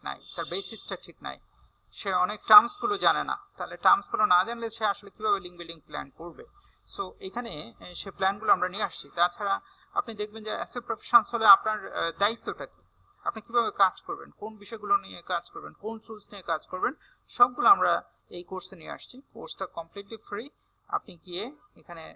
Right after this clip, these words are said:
সাইন আপ করতে পারেন। এখানে ক্লিক করলে এখানে আমার ক্ষেত্রে আসছে, আপনার ক্ষেত্রে যেভাবে আসবে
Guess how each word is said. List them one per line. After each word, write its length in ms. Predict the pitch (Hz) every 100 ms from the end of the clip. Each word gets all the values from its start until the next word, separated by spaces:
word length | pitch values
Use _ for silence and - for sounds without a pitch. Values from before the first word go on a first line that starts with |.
| _
সাইন 300 | - - 170
আপ 120 | 180 -
করতে 220 | 202 214
পারেন। 300 | 202 226 349 _ _ _ _ _ _ _ _ _ _ _ _ _ -
এখানে 180 | 156 165
ক্লিক 240 | 190 190
করলে 440 | 208 202 208 214 214 _
এখানে 240 | 160 180
আমার 260 | 165 165 202
ক্ষেত্রে 280 | - - 202
আসছে, 380 | 190 - 220 277 _ _ _ -
আপনার 400 | - 160 - 196
ক্ষেত্রে 280 | - - 208
যেভাবে 340 | 196 180 170
আসবে 440 | 156 151 - 160